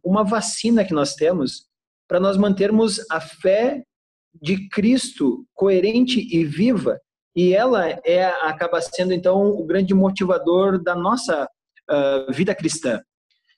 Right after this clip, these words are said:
Então, eu creio que entender o panorama do Novo Testamento, entender toda a, a relação que ele tem de Antigo Testamento com a nossa vida cristã hoje, entender qual é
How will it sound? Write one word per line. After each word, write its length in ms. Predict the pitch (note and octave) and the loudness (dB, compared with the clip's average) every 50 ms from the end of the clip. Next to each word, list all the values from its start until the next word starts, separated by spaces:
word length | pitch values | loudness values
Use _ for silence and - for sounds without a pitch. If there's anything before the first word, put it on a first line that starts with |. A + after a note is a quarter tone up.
| _ - | _ -6
Então, 160 | B2+ - E3 | -2 0 0
eu 140 | F#3 F#3+ F3 | 2 2 0
creio 260 | F#3 G3 G3+ G#3+ G#3+ | 0 0 2 0 0
que 160 | G#3 - G3 | 2 2 2
entender 440 | G3 F#3 F#3 G3 E3+ D#3+ F3+ G#3+ B3+ | 2 2 2 0 2 2 2 2 2
o 100 | B3+ F#3+ | 0 0
panorama 480 | G#3+ G3 F#3+ F#3 E3 D3+ D3+ D3 C3+ C3 | 0 0 2 2 2 2 2 0 0 0
do 100 | C3 C3+ | 0 2
Novo 300 | C3+ D3+ F3+ G3 G3 F#3+ | 2 2 2 0 -2 -2
Testamento, 720 | G3 F#3 - - G3 F3+ D#3 D3+ C3+ A#2 G#2 - - - _ _ _ _ _ _ _ _ - | -2 -4 -2 -2 -4 -2 0 0 -2 -2 -4 -8 -14 -20 _ _ _ _ _ _ _ _ -6
entender 540 | C#3+ D#3 D3+ F3+ E3+ D#3+ E3+ G#3 A3 A3 G#3+ | -4 -2 -2 0 0 2 2 2 0 0 -2
toda 280 | - A3 A#3 A3 A#3 A3+ | 0 0 0 2 0 0
a, 640 | G3+ F3+ D#3 D#3 D#3 D#3 D#3 D3+ D3+ C#3+ D3 C#3+ | -2 -2 -2 -2 -2 -2 -2 -2 -2 -4 -4 -4
a 40 | C#3 | -2
relação 580 | C3+ D#3+ E3 E3+ E3 E3 E3+ - - A#3+ B3+ B3+ | -2 0 0 0 0 -2 -2 -2 -2 0 0 0
que 80 | B3+ | 0
ele 140 | G#3 F#3 F3 | -2 -2 -4
tem 540 | F3 - - E3+ D#3+ D#3 D3 C3+ C3 B2+ - _ _ - | -4 -4 -2 -2 0 0 0 0 0 -2 -4 _ _ -18
de 540 | A#2+ A#2 C3 C3 B2+ B2+ B2 A#2+ A#2 A2 - _ _ _ _ _ _ _ _ _ _ _ _ - | -10 -4 -2 0 2 2 0 0 -2 -4 -8 _ _ _ _ _ _ _ _ _ _ _ _ -4
Antigo 400 | D#3 D3 D3 C#3+ - A3+ A3+ A#3+ | -2 -2 -2 0 0 0 0 0
Testamento 760 | G3 G3 G#3 F#3+ - - G#3 F#3 E3 D#3 C#3 B2 A#2 - B2+ - | 0 -2 -2 -4 -4 -4 -2 -2 0 0 0 -2 -2 -6 -8 -6
com 120 | - D3+ | -2 -2
a 60 | D3 | 0
nossa 320 | D3 D#3 F3 F#3 F#3 F3+ E3+ | 0 0 -2 -2 -2 -4 -4
vida 240 | - - F#3+ F#3 - | -4 -2 -2 -2 -4
cristã 600 | - - F3+ F3 - - - - F#3 F#3 F#3+ F3+ | -4 -6 -8 -8 -8 -8 -6 -4 -2 0 0 2
hoje, 420 | D#3 D3+ C#3+ B2 G#2+ - - - _ _ _ _ _ _ _ _ _ - | 2 2 2 0 -2 -8 -12 -16 _ _ _ _ _ _ _ _ _ -6
entender 540 | E3 F3 - F#3+ F3 E3 F3+ G#3 A#3+ A#3 A3+ | -4 -2 -2 -2 0 2 2 2 2 2 0
qual 600 | - G#3 G#3+ A#3+ A#3+ A3+ A3 G#3 F#3+ E3+ D#3+ D3+ - | -2 0 2 2 4 4 4 4 4 4 2 0 0
é 240 | D3+ D#3+ F3+ F#3 F#3 | 2 2 2 2 2